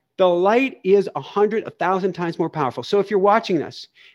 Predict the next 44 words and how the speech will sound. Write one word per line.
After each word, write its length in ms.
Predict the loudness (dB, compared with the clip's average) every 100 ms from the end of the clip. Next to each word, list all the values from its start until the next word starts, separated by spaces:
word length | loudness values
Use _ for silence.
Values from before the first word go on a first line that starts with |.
| -2
and 140 | 0
you 60 | 2
go, 320 | 4 4 2 -2
"Oh, 140 | -6
wow, 420 | -6 -6 -4 -2
I 120 | -4 -4
just 240 | -6 -8
called 200 | -8 -6
myself 340 | -6 -6 -8
stupid. 360 | -6 -4 -2 -2
I 60 | -6
just 200 | -6 -6
called 180 | -4
myself 340 | -4 -4 -6 -4
an 40 |
idiot. 300 | -2 -2 -2
I 100 | -2
just 240 | -4 -6 -4
whatever. 540 | -2 0 0 -2 -8 -10 -12
I 100 | -4
didn't 180 | -2 0
go 160 | 0 0
to 100 | -2
the 100 | -2
light. 260 | -2 -2 -2
Oh, 140 | -2
no." 400 | -2 -2 -2 -4 _ _ _ _ _ -8
The 60 | -2
light 220 | 0 -2
is 120 | -4
so 120 | -6
much 200 | -6 -6
more 120 | -10
powerful. 460 | -8 -8 -8 -6 -10
Just 180 | -10 -12
send 140 | -10
yourself 360 | -12 -10 -12 -8
love. 300 | -6 -6 -6
Just 180 | -8 -6
go 120 | -6
to 80 | -6
kindness 420 | -6 -4 -4 -4
and 140 | -10
compassion. 640 | -12 -14 -12 -14 -14 -20